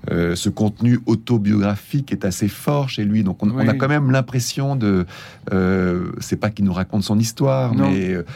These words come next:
Speaker 1: il est assez présent. On le voit même dans pas mal de toiles. Il se représente dans un,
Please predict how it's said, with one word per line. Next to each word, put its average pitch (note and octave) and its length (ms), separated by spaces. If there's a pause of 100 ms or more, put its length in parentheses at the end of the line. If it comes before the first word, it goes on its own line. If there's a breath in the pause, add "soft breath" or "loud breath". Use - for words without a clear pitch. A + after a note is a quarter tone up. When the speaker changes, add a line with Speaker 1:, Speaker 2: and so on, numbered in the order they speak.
(160 loud breath)
Speaker 1:
il F2 100
est F2 140
assez F#2+ 220
présent. C3 480
On A2 100
le G2+ 100
voit C#3 300
même G2 320
dans F2 200
pas F2+ 280
mal G2 260
de E2+ 140
toiles. C#3 380
Il F#2+ 60
se - 140
représente G#2+ 640
dans F2 240
un, E2+ 180